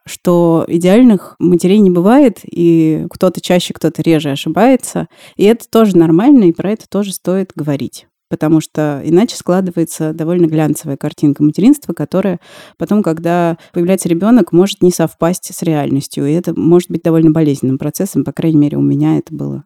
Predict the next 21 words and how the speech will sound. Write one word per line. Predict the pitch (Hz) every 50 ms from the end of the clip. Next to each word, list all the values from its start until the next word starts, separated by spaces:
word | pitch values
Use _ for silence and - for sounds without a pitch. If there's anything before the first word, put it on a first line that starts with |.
| _ -
именно | 143 143 147 143 143
так. | 139 - 135 127 - _ _ _ _ _ _ _ _ _ _ _ _ _ _
Итак, | - 208 180 214 180 127 - - - -
меня | 170 170 196 202
зовут | 180 170 165 160 156
Настя, | 165 156 135 123 - - - 214
мне | 202 190 170
тридцать | 160 - - 165 165 -
пять | - 165 - -
лет, | 139 139 147 151 165 -
и | - 165
сегодня | 156 - 160 147 156 156 139 147
мой | 143 143 147
ребёнок | 147 143 147 165 190 220 247 - _
позавтракал | - 151 143 151 147 156 - - - 175 - - 170 160 165 - - - _ _ _ -
пирожным | 160 143 139 143 143 147 139 147 147 147 147 143 - _
картошка, | - 151 139 131 - - 147 135 160 - - - 208 214 240 233 - _
а | - 151
потом | - 139 135 - 156 165 175 190 196 -
шоколадным | - - - 165 - 143 135 139 135 127 131 131 131
мороженым. | 131 135 135 135 123 110 113 117 - - - 113 113